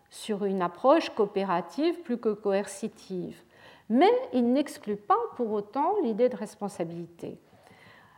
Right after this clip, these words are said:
Alors, ce dispositif, il est intéressant à regarder du point de vue technique. Je vous ai donné quelques références pour ceux qui voudraient entrer plus dans le détail.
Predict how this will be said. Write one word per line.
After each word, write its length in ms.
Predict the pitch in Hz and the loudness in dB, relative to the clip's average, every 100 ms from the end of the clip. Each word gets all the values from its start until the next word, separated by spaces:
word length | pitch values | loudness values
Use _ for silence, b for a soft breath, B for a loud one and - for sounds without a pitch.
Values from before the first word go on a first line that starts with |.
| b b | b b
Alors, 240 | 185 214 214 | 2 4 2
ce 280 | - - 330 | -6 0 2
dispositif, 920 | 339 320 - 294 262 262 - 415 339 | 4 4 2 0 0 -2 2 2 2
il 100 | 247 | 0
est 140 | 254 | 0
intéressant 500 | 277 285 285 - 285 | 0 2 0 0 4
à 180 | 226 190 | 4 4
regarder 520 | 208 208 214 214 247 | 0 0 0 2 0
du 80 | 190 | 0
point 140 | 196 | 0
de 40 | 185 | -2
vue 140 | 214 | -2
technique. 380 | 202 196 262 262 | -4 -2 0 0
Je 100 | 220 | 0
vous 100 | 190 | -2
ai 40 | |
donné 260 | 196 202 226 | 0 2 0
quelques 280 | 196 180 185 | -2 -4 -4
références 500 | 190 190 190 214 214 | -6 -6 -4 -4 -6
pour 120 | 165 | -16
ceux 160 | - 190 | -12 -10
qui 140 | 190 | -8
voudraient 400 | 165 170 180 170 196 - | -10 -8 -6 -6 -8 -16
entrer 300 | 180 - 202 | -16 -10 -10
plus 300 | - 220 180 | -8 -8 -4
dans 100 | 175 | -4
le 80 | 160 | -2
détail. 480 | 180 180 277 339 | -4 0 2 2